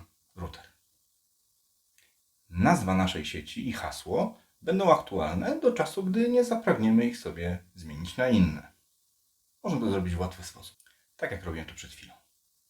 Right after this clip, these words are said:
Dziękuję za obejrzenie tego filmu. Zapraszam na kolejny. Jeśli ktoś z Państwa chce zaproponować temat jednego z kolejnych filmów, proszę napisać o tym w komentarzu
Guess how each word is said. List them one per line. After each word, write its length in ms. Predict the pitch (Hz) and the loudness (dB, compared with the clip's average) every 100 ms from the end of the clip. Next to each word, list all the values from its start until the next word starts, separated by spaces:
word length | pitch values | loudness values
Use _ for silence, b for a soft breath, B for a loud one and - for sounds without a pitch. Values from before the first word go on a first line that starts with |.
| _ _ _ _ _ _ _ _ _ - _ _ _ | _ _ _ _ _ _ _ _ _ -20 _ _ _
Dziękuję 400 | 104 113 117 127 | -4 -2 6 6
za 100 | 90 | 6
obejrzenie 360 | 92 92 92 85 | 4 4 2 0
tego 200 | 82 - | -2 -8
filmu. 520 | - 80 90 165 214 B B B B | -10 -2 2 2 2 B B B B
Zapraszam 420 | - 107 98 92 | -4 -2 0 0
na 80 | 82 | 0
kolejny. 640 | - 78 69 71 127 214 - _ _ _ b b b | -2 -4 -2 0 2 0 -2 _ _ _ b b b
Jeśli 260 | 107 - 110 | -6 -6 -2
ktoś 160 | 117 | -2
z 60 | - | -2
Państwa 720 | 117 113 - - 98 87 90 - _ | -4 -4 -6 -2 0 0 -4 -16 _
chce 200 | - 110 | -4 0
zaproponować 800 | 104 - 90 104 127 117 - - _ _ _ _ | 2 0 -4 0 4 4 4 -10 _ _ _ _
temat 320 | 107 101 98 | -2 -2 -2
jednego 300 | 101 98 90 | -2 -2 -2
z 80 | 87 | -4
kolejnych 360 | 92 85 87 - | -2 -2 -2 -6
filmów, 440 | 87 98 143 - B B B | -6 -4 -4 -6 B B B
proszę 280 | - 185 180 | -6 -4 -2
napisać 420 | 175 185 175 110 | -2 -2 -4 -2
o 40 | |
tym 140 | 107 98 | -2 -2
w 60 | |
komentarzu 760 | - 98 87 85 78 87 185 - | -2 -2 0 0 0 2 0 -2